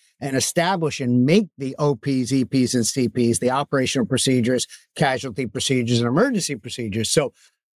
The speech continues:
I was the guy writing all those because I was like, "Okay, what would I want if I was the guy in the suit?"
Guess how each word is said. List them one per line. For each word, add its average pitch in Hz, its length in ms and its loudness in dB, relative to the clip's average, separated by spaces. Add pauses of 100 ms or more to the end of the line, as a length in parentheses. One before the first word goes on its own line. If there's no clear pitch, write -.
(100)
I 170 140 2
was 185 160 0
the 139 80 -4
guy 127 140 -2
writing 147 340 -2
all 123 180 -4
those 120 320 0
because 147 340 -2
I 143 120 2
was 139 180 -2
like, 131 280 0
"Okay, 156 420 -2 (260)
what 156 220 2
would 190 220 0
I 175 220 2
want 143 260 -2
if - 140 -8
I 143 100 2
was 139 180 -2
the 143 60 -2
guy 131 220 0
in 127 160 0
the 117 80 0
suit?" 143 380 0